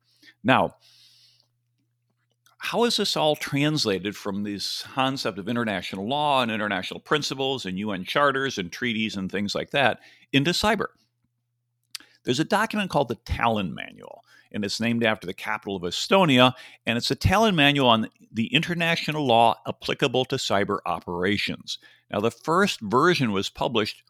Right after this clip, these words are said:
over ten years ago, in April of twenty thirteen. Version two came out in twenty seventeen, and version three is under draft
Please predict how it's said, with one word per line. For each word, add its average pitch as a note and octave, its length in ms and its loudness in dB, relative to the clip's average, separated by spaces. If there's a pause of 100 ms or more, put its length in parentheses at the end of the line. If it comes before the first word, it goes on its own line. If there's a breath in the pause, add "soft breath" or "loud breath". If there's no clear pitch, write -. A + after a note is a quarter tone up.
over D3+ 220 -4
ten F3+ 340 -4
years F#3+ 280 0
ago, G#2 480 0
in - 140 -10
April A#2 240 -4
of A2+ 100 -8
twenty G#2+ 280 -6
thirteen. - 580 -6 (480 soft breath)
Version C3 340 2
two F3+ 180 4
came C#3+ 200 2
out B2+ 140 2
in A#2 40 -4
twenty B2 260 -2
seventeen, A2 760 0 (280 loud breath)
and C3 420 2 (280 soft breath)
version D3 440 -2
three D#3+ 320 2
is A#2+ 200 4 (520)
under D3 540 0
draft B2+ 420 -2